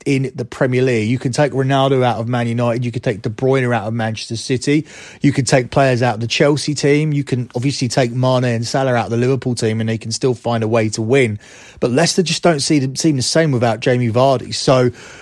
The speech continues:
I think that is a big difference maker that you have to take into consideration, but I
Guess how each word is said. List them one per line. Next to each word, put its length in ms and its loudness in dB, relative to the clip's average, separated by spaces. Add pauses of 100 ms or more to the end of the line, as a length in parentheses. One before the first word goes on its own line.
(140)
I 120 4
think 260 2
that 220 2
is 100 2
a 100 2
big 420 2
difference 440 0
maker 300 2
that 80 0
you 80 0
have 140 2
to 100 -6
take 200 2
into 140 -4
consideration, 800 0
but 160 -2
I 80 -2